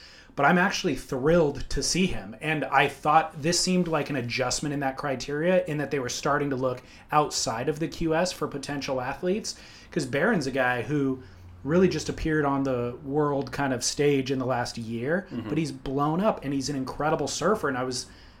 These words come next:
Speaker 1: I thought I was gonna give kudos to the W S L, like, good job for keeping a pulse on what's happening today and then incorporating it and giving, giving him a chance, you know?
Speaker 2: Yeah, for sure. I mean, I think if I remember right, like, he finished runner-up to Mikey Wright at Newcastle, and I think he's
Speaker 1: Oh,
Speaker 2: doing
Speaker 1: did he?
Speaker 2: pretty well in the Q S. So
Speaker 1: Okay.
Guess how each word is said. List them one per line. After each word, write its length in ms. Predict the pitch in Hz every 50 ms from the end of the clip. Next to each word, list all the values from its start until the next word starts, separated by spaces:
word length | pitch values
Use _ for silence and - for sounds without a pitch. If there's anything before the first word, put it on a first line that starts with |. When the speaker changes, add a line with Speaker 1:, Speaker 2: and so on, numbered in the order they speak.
| - - - -
Speaker 1:
I 60 | 156
thought 440 | - - 190 165 156 - - - - - -
I 60 | 160
was 80 | 147
gonna 140 | 143 165 160
give 180 | 147 143 120 -
kudos 340 | - 196 196 165 139 - -
to 60 | -
the 60 | 135
W 260 | 131 135 131 135 131 123
S 160 | 120 - 139
L, 120 | 135 135
like, 200 | 131 120 120 117
good 240 | 117 160 185 190 170
job 300 | 131 156 165 180 180 -
for 80 | - 117
keeping 340 | - - 156 147 156 156 143
a 40 | 123
pulse 480 | - - - 170 170 147 - - - -
on 320 | 143 139 135 127 131 - - - - - -
what's 260 | - 156 156 151 156
happening 500 | - - 143 131 131 131 143 139 139 143 135
today 480 | - - - 113 110 113 131 165 185 - - - - - -
and 100 | 151 156
then 80 | 147
incorporating 600 | 139 117 - - 147 135 - 123 107 101 101 104 110
it 100 | 113 170
and 80 | 175
giving, 260 | 170 190 180 175 165 156 - -
giving 220 | 127 165 156 156 147
him 100 | 127 120
a 60 | 113
chance, 420 | - - 131 117 - - - -
you 60 | -
know? 160 | 117 113 120 135 - - -
Speaker 2:
Yeah, 120 | 240 202 151
for 100 | 147 165
sure. 240 | - - 190 151 139
I 60 | 135
mean, 160 | 143 147 151
I 80 | 156 156
think 180 | - 247 240
if 100 | 240 -
I 100 | 185 160
remember 340 | 139 127 120 123 127 135 131
right, 280 | 123 117 113 110 113 - 113
like, 100 | 107 101
he 140 | - 120
finished 380 | 117 - 120 113 107 104 - -
runner-up 500 | 120 107 107 107 107 107 101 101 101 -
to 120 | - -
Mikey 420 | 107 101 101 101 101 98 98 101 98
Wright 380 | 101 101 98 98 98 98 - -
at 180 | - 104 104 107
Newcastle, 640 | 104 98 95 - - 117 127 - - 135 127 123 123
and 100 | 120 117
I 60 | 117
think 180 | - 196 196
he's 140 | 190 170 135
Speaker 1:
Oh, 40 | 135
Speaker 2:
doing 200 | 131 120 120 120
Speaker 1:
did 40 | 127
he? 80 | 143
Speaker 2:
pretty 260 | 143 - - 127 123 120
well 200 | 107 104 104 104
in 40 | 101
the 80 | 98
Q 240 | 98 - 107 101 95
S. 180 | 95 110 131 - -
So 280 | - 135 131 127 - 104
Speaker 1:
Okay. 160 | 104 - 110